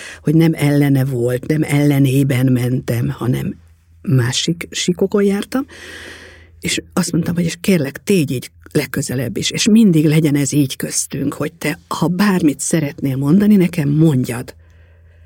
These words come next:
És véget ért a beszélgetés, és még egyszer megöleltem. És én maximálisan hiszek az érintés erejében. Tehát egy-két emberrel találkoztam, akik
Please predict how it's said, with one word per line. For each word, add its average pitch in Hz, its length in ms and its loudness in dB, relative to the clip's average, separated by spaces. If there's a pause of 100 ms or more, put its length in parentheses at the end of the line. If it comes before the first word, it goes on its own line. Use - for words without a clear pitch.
(440)
És 170 120 -2
véget 233 360 0
ért 131 220 -4
a - 40 -4
beszélgetés, 143 720 -2
és - 180 -6
még - 180 -6
egyszer - 300 -6
megöleltem. 175 800 -6 (800)
És 160 380 0
én 143 320 0 (640)
maximálisan 139 840 0
hiszek 139 420 -6
az 131 120 -2
érintés 135 500 -6
erejében. - 800 -14
Tehát 156 380 -6 (1080)
egy-két - 480 0
emberrel 139 480 0
találkoztam, 135 960 -4 (240)
akik 135 560 -6